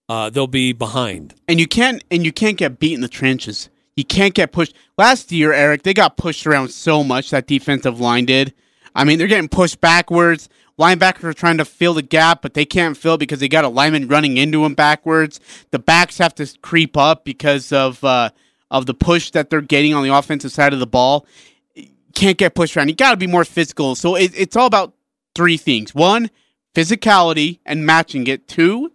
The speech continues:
Speaker 2: discipline and understanding your assignment. And three, executing your assignment. Executing your tack. If you have a chance to tackle behind the line of scrimmage,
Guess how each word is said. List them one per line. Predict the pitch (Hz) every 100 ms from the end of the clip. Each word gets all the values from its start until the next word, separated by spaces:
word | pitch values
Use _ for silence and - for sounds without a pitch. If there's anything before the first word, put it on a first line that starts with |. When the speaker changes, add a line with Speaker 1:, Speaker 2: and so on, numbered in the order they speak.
| _ _ - 139
Speaker 2:
discipline | 180 202 - 214 - 220 233
and | 156
understanding | 156 165 185 - 185 185 180
your | 196
assignment. | 196 - 165 139 135 - _ _ _ _
And | 151 156
three, | 147 156 185 196 -
executing | 175 - 185 - 175 165 151
your | 156
assignment. | 151 - 143 127 107 - _
Executing | 180 185 - - 185 - 180 170 170
your | 160
tack. | 151 165 151 - - - -
If | 139 -
you | 233
have | 220 233 220
a |
chance | - 202 180 170
to |
tackle | 147 170 165 175
behind | 160 135 160 156
the |
line | 147 156 143
of |
scrimmage, | - 156 131 120